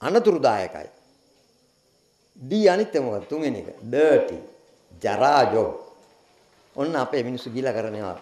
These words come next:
මේක ඉගෙනගෙන ගිහිල්ලා ඒ මිනිස්සුන්ට ලැජ්ජ කරන්න වැඩක් නැහැ නේ. ඒ මිනිස්සුන්ට මේ පොළවේ හදලා දෙනවා නම්, හොඳ ගොවියෝ කරනවා නම්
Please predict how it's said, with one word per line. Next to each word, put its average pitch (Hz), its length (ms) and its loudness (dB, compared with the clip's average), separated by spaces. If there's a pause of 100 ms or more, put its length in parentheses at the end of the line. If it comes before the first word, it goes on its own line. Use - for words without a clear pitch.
මේක 117 280 -8
ඉගෙනගෙන 110 480 -6
ගිහිල්ලා 151 320 -6 (680)
ඒ 175 140 4
මිනිස්සුන්ට 147 320 0
ලැජ්ජ 117 180 0
කරන්න 110 300 0
වැඩක් 98 260 -4
නැහැ 143 180 -2
නේ. 277 120 -4 (240)
ඒ 160 180 8
මිනිස්සුන්ට 165 320 6
මේ 147 180 4
පොළවේ 156 320 6 (320)
හදලා 170 380 8
දෙනවා 147 300 6
නම්, 214 160 4 (360)
හොඳ 185 200 6
ගොවියෝ 180 340 12
කරනවා 151 320 6
නම් 233 180 4